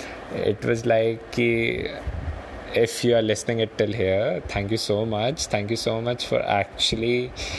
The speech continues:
you know, <laughs> understanding a person, even if it, even in his nervous condition, or actually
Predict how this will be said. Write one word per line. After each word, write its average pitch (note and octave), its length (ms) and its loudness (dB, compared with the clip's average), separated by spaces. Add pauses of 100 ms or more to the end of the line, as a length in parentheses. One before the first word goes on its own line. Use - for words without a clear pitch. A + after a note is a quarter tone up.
(600)
you G2 160 2
know, A#2+ 260 2
<laughs> - 360 -2
understanding G#2 760 0
a A2+ 60 2
person, G#2+ 840 0 (1400)
even A2+ 340 4
if A2+ 120 2
it, A2 140 4 (240)
even A2 400 2
in A2 120 0
his A2 200 -2
nervous G2 380 0
condition, G2 680 -2
or G2 580 2
actually G#2+ 880 0